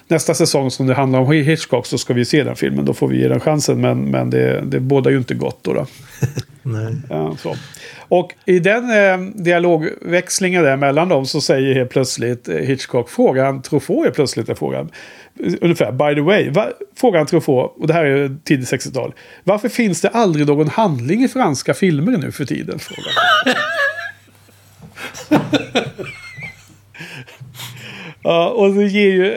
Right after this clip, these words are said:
Speaker 1: det är så lustigt för du vet, man, man tänker sig de här franska filmerna runt sextiotalet är ju väldigt flummiga, eller hur, va? Det är bara liksom scener som är helt obegripliga.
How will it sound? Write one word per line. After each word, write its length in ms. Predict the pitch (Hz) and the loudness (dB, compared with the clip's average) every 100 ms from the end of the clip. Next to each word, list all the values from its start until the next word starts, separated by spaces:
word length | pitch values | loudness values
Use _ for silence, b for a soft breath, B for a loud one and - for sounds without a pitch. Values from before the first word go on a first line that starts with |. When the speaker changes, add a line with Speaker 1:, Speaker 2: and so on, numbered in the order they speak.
| 240 254 269 226 | -4 -8 -4 -2
Speaker 1:
det 120 | 233 | 0
är 40 | |
så 120 | 226 226 | 0 2
lustigt 400 | 240 - 254 - | 2 2 0 0
för 80 | |
du 80 | 208 | 2
vet, 180 | 202 190 | 2 2
man, 300 | 196 190 208 | 0 0 0
man 180 | 185 180 | -2 0
tänker 300 | 208 214 202 | -2 0 0
sig 200 | 196 175 | 2 2
de 140 | 170 | 2
här 260 | 156 143 135 | 2 2 2
franska 340 | - 165 - | 0 0 0
filmerna 360 | - 190 151 139 | 2 2 2 0
runt 100 | 135 | 0
sextiotalet 500 | - - 135 196 165 | 0 -2 0 0 2
är 80 | 139 | 2
ju 60 | 131 | 4
väldigt 220 | 131 117 | 2 0
flummiga, 440 | - 139 131 170 | 0 0 0 -2
eller 200 | - 131 | 0 2
hur, 100 | 147 127 | 4 2
va? 180 | 120 | 0
Det 100 | 139 | 2
är 40 | 147 | 2
bara 140 | 139 | 4
liksom 180 | 120 123 | 2 -2
scener 480 | - 151 123 139 143 | 0 2 2 2 0
som 180 | 131 123 | 0 0
är 60 | |
helt 260 | 113 117 113 | 0 0 0
obegripliga. 580 | 123 120 127 139 - | 0 4 2 2 0